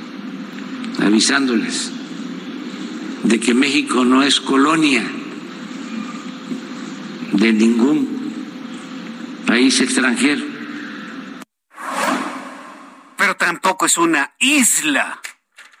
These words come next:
Speaker 2: México no es una colonia, pero tampoco es una isla. Nos unen acuerdos comerciales, nos une el interés comercial. No voy a hablar de amistad, porque la amistad, la verdad, no existe entre los países.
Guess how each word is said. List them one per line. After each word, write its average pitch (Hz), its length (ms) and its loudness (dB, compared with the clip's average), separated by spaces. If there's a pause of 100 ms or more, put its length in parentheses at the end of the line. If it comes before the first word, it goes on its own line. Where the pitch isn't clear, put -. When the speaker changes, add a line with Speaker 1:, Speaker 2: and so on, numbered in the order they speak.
(1900)
Speaker 2:
México 185 460 -2
no 175 80 0
es - 80 -4
una 175 180 -2
colonia, 170 580 2
pero 156 200 0
tampoco 156 400 0
es 139 100 2
una 139 400 4
isla. 160 840 4 (320)
Nos - 280 -2
unen 247 280 0
acuerdos 156 420 -2
comerciales, 123 720 -4 (320)
nos - 240 2 (100)
une 262 300 2
el 226 120 -2
interés 180 760 0
comercial. 147 720 -2 (120)
No - 120 -6
voy 208 80 -2
a 202 40 4
hablar 190 260 0
de 175 80 0
amistad, 135 460 -4
porque 135 180 -12
la 143 60 -2
amistad, 147 360 -2
la 151 120 0
verdad, 131 200 -2
no 143 80 -4
existe - 400 -8
entre 107 180 -8
los 101 160 -12
países. - 520 -16